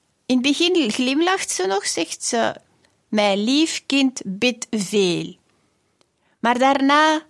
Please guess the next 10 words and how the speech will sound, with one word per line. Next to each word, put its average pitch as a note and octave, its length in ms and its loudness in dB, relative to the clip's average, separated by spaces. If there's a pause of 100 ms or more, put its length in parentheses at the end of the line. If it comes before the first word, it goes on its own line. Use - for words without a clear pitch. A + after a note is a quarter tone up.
wordt A#3+ 240 -2
ze A3 160 -4
toch B3 200 -2
terug G#3+ 340 -4 (100)
heel G#3+ 400 0
ernstig. F3+ 920 -6 (1080)
En G#3+ 140 -2
ik A3 140 -2
denk, D#4+ 440 2 (340)
waarom? C#4+ 580 2